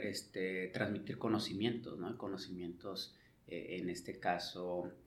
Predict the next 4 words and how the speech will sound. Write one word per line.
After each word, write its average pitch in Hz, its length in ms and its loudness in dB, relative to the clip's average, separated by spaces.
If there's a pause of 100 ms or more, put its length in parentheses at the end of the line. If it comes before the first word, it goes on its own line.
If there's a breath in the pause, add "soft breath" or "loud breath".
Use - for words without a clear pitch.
(160)
académicos, 92 800 0
¿no? 104 100 -2
Entonces 110 480 0
empecé 98 800 8